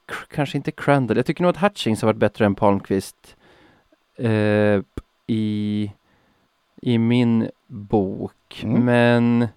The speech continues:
Speaker 1: ja, det är väl några av våra bättre spelare du nämner där i alla fall. Så inget att bråka om. Du kan fortsätta.
Speaker 2: Jag fortsätter. Men vi kommer bråka om en. Det hörde jag redan
Speaker 1: Alltså?
Speaker 2: där. Eh, tre stjärnor. Nu blir det ju många spelare som ska in här.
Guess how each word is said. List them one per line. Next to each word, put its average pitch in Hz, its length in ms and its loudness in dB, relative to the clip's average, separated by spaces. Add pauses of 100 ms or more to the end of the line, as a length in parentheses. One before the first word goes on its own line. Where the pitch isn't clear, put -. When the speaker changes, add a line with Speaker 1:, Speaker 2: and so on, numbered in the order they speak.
(420)
Speaker 1:
ja, 131 120 -2
det 151 200 -2
är 156 120 2
väl 147 320 0 (580)
några 147 280 2
av 131 60 4
våra 135 120 4
bättre 147 260 -2
spelare 135 420 2
du 120 100 -6
nämner 127 280 2
där 104 200 2
i 101 40 2
alla 101 160 0
fall. 95 240 -4
Så 104 440 0 (380)
inget 139 280 2
att 139 60 2
bråka 127 380 4
om. 101 180 2
Du 120 100 -2
kan 143 220 0
fortsätta. 123 540 -2
Speaker 2:
Jag 135 120 4
fortsätter. 107 600 0
Men 113 160 -2
vi 143 80 2
kommer 185 280 6
bråka 131 300 6
om 117 100 6
en. 80 300 0 (380)
Det - 80 0
hörde 113 260 4
jag 107 80 2
redan 107 140 0
Speaker 1:
Alltså? 139 360 6 (540)
Speaker 2:
där. 120 160 4
Eh, 120 40 4
tre 190 260 8
stjärnor. 165 520 4
Nu 143 220 0
blir 131 200 0
det 135 60 6
ju 143 60 6
många 139 300 6
spelare 113 520 4
som 113 160 -2
ska 104 140 -4
in 104 220 -4
här. 107 240 -2